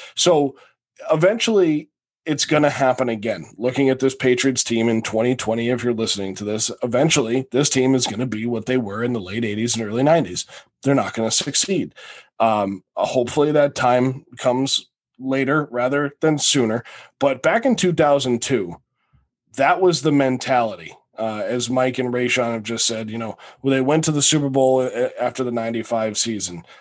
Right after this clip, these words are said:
uh, the Red Sox had had a few really good years.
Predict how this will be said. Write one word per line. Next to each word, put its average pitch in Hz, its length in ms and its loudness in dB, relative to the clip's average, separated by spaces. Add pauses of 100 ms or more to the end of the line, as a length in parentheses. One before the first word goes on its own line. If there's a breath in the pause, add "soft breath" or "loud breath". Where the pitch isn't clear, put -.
(140 loud breath)
uh, 98 220 -8
the 113 120 -8
Red 147 240 2
Sox 147 360 2
had 139 120 2
had 131 220 4
a 117 80 0
few 135 520 2 (300 loud breath)
really 131 400 -2
good 120 240 0
years. 107 640 -6